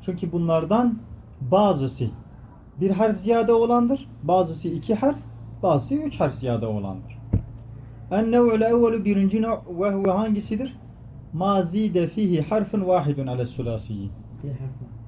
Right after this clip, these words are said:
Speaker 1: Bir harf ziyade olan, sülasi üzerine bir harf ziyade olandır. Peki bu sınıfa o on iki babtan kaç tane giriyor?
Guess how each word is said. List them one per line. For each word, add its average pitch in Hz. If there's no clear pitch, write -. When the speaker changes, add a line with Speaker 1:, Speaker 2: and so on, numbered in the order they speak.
Speaker 1:
Bir 247
harf 180
ziyade 139
olan, 123
sülasi 165
üzerine 180
bir 190
harf 180
ziyade 139
olandır. 113
Peki 202
bu 269
sınıfa 214
o 220
on 220
iki 214
babtan 202
kaç 226
tane 131
giriyor? 104